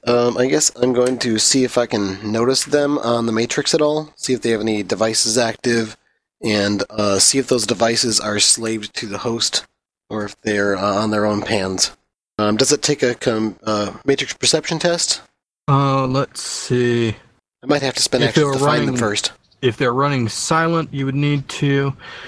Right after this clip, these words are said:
Speaker 2: They're not running silent. They've, uh, on their four comm links. So if you wanna look to see if they have anything else that is running silent, it's gonna take a Matrix perception test.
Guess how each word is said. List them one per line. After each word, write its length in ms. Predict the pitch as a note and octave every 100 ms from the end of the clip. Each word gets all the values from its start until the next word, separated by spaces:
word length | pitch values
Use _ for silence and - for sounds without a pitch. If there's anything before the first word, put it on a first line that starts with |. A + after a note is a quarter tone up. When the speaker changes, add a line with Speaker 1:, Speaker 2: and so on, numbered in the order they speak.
| - -
Speaker 2:
They're 320 | B2+ B2 B2 A#2
not 400 | B2+ C3+ B2 C3+
running 320 | B2+ B2 A#2
silent. 720 | - - C3 B2+ C3 B2+ B2 -
They've, 340 | A#2+ A#2+ A2
uh, 600 | A#2 A#2 A2+ A2+ A2+ A2+ - _ _ _
on 320 | A#2+ A#2 A2+ A2
their 160 | G#2
four 400 | - - B2 A#2
comm 480 | - - B2 B2 A2+
links. 480 | G#2 G#2+ - - - -
So 420 | - - A2+ G#2 G#2+
if 140 | -
you 80 | B2
wanna 160 | A#2+
look 280 | A2+ G#2+ B2
to 100 | -
see 240 | A#2 A#2+ A#2
if 100 | G#2+
they 160 | A2+
have 460 | G2 A2+ A#2+ A2 -
anything 480 | B2+ A#2+ A2 A#2+ A2
else 340 | A#2+ B2+ -
that 180 | - B2
is 320 | A2+ C3+ C3+
running 320 | A2 A2 G#2+
silent, 460 | G2+ - G2 A2 - A2
it's 100 | -
gonna 180 | A2+
take 220 | G#2 - -
a 60 |
Matrix 400 | G#2 G#2 - -
perception 500 | - - G#2+ - -
test. 400 | - - - -